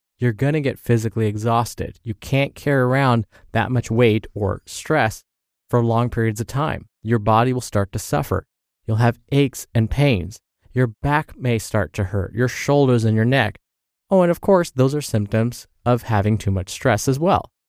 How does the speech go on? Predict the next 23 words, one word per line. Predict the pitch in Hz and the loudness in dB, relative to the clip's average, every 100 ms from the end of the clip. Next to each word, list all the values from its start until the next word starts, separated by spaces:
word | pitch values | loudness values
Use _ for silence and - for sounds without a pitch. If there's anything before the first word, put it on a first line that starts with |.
| _ _ _ - | _ _ _ -2
But | 120 | -2
if | - | -2
you | |
start | - - 185 - | -2 0 0 2
lightening | 127 131 131 131 | 0 0 0 2
the | 113 | 2
load, | 139 135 62 69 - _ | 2 2 0 -4 -18 _
you'll | 123 110 | -4 0
be | 120 | 2
able | 127 | 2
to | |
stand | 127 - 113 123 | -2 0 2 2
up | 131 - | 0 -4
straighter. | - 110 95 85 80 - _ _ - | -2 2 2 2 -6 -12 _ _ -8
Your | 117 | -4
back | 110 123 127 107 - | -4 -2 0 0 -2
and | 113 104 | -4 -2
your | 104 | 0
neck | 110 135 113 | 2 2 0
are | 107 | -2
gonna | 104 98 | -2 -2
feel | - 139 143 | -2 0 2
better. | 113 98 76 - | 4 2 0 -4